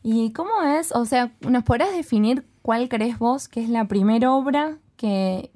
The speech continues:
que sentís que lograste de una forma quizás ya un, un lenguaje un poco más maduro de, de Hernán Zamora Galvez, lograr lo que estabas buscando, esa especie de conexión entre la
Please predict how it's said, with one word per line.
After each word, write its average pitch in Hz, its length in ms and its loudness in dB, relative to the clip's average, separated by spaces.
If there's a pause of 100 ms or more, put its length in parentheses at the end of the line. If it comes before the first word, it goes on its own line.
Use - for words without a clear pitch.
que 214 120 0
sentís 220 360 0
que 339 140 0
lograste 254 800 0 (680)
de 196 200 -2
una 220 220 2
forma 233 280 0
quizás 208 300 -2
ya 220 60 0
un, 208 320 2
un 196 140 0
lenguaje 196 400 0
un 220 60 6
poco 202 200 -2
más 202 240 -2
maduro 202 560 2
de, 196 260 2
de 180 180 -2
Hernán 190 440 2
Zamora 202 460 4
Galvez, 208 500 0 (420)
lograr 202 460 0
lo 254 140 2
que 202 60 -2
estabas 214 340 2
buscando, 214 460 2
esa 240 140 0
especie 214 340 0
de 190 80 0
conexión 196 680 0
entre 196 260 0
la 180 60 0